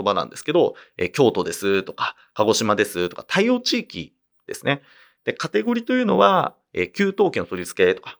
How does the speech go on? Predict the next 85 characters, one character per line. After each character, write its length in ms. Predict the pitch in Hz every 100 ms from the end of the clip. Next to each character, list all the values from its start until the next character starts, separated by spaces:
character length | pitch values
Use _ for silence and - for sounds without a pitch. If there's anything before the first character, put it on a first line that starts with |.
| -
ク 80 | 123
ロ 80 |
ス 80 | 127
の 80 | 120
張 100 | 117
り 60 | 113
替 120 | 107
え 20 |
と 60 | 95
か、 40 |
ま 80 | -
あ、 20 |
い 80 | 139
ろ 100 | 165
い 20 |
ろ 120 | 156
あ 60 | 127
り 80 | 147
ま 80 | 151
す 60 |
よ 80 | -
ね。 140 | - - - -
ま 60 |
あ、 20 | 151
そ 100 | 190
う 40 |
い 40 |
っ 40 | 190
た、 100 | 165
あ 40 |
の、 200 | 139 127 -
サ 200 | 175 175
ー 40 |
ビ 60 | 117
ス 140 | 92
の 160 | 82 _
ま 120 | 101 101
と 100 | 139
ま 120 | 139
り 60 | 131
の 120 | 123
こ 80 | 107
と 100 | 80
を 40 |
言 80 | -
い 20 |
ま 80 | -
す。 100 | - - -
ま 80 | -
あ、 40 | -
こ 160 | 254
う 60 | 269
い 40 |
っ 40 | 262 -
た 400 | 277 196 - _ _ _ _ _
壁 320 | - 147 170
を、 60 | 175
お、 540 | 190 104 - - 78 - -
越 180 | 202
え 60 | 226
て 140 | 226
い 140 | 226 -
く 140 | 233
ん 80 | 170
で 80 | -
す 100 | -
ね。 160 | - _ _ _ _ -
で、 160 | 117
ま 140 | 160 247
ず 180 | - -
エ 140 | 107 131
リ 160 | 220
ア 80 | 240
の 80 | 226
壁 280 | 196 190 196
な 140 | 196
ん 100 | 139
で 80 | 71
す 120 | -
が、 340 | 98 92 78 _ _ _ _ _ -
ま 80 | -
あ、 20 |
他 360 | 101 - - 247
の 120 | 254
店 380 | 254 269 262